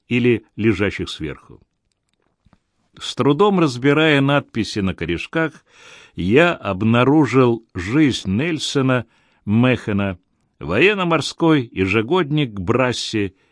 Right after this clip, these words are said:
и прочее. «Жутко интересный предмет», изрек Дэвис, извлекая том, разорванный надвое —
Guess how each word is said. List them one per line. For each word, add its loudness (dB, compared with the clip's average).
и 0
прочее. -8
«Жутко -2
интересный 0
предмет», -4
изрек 2
Дэвис, 2
извлекая -2
том, 2
разорванный 2
надвое — -4